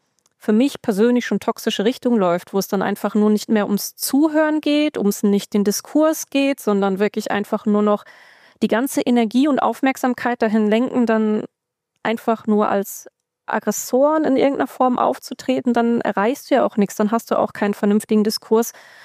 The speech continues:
Und die, wie gesagt, andere Studios nutzen's auch. Wir haben ja gerade auf Steam sogar das erste komplett K-I entwickelte Game und so sieht's auch aus.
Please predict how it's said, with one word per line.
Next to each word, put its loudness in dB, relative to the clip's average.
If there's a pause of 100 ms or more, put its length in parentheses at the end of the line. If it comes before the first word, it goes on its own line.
(160)
Und 0 (600)
die, 0
wie 2
gesagt, 0
andere 0
Studios 0
nutzen's -2
auch. 0
Wir -6
haben 2
ja 4
gerade 0
auf 0
Steam 2
sogar 2
das -4
erste 0
komplett -2
K-I 0
entwickelte -2
Game 2
und 0
so 0
sieht's -4
auch -2
aus. -2